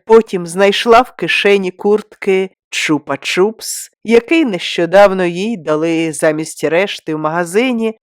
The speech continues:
і настрій трохи покращився. Вона дасть малій цю цукерку, і хоча б у її очах зародиться радість. Вона не часто купує їй цукерки,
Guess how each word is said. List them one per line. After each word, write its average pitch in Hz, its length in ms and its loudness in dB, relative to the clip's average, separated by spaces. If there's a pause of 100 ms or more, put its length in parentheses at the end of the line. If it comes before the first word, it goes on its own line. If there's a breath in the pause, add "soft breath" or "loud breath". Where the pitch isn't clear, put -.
і 160 180 -2
настрій 180 600 -4
трохи 143 380 -8
покращився. 139 1120 -10 (320)
Вона 170 480 2
дасть 147 420 -4
малій 160 680 -2
цю - 260 -6
цукерку, 170 800 -4 (180)
і 202 160 2
хоча 185 500 0
б 175 140 -12 (100)
у 170 120 2
її 214 320 2
очах 208 800 2
зародиться 127 680 -8
радість. 127 640 -12 (760)
Вона 247 520 4
не 320 160 2
часто 160 800 0
купує 151 480 -4
їй 143 220 -4
цукерки, 135 1040 -10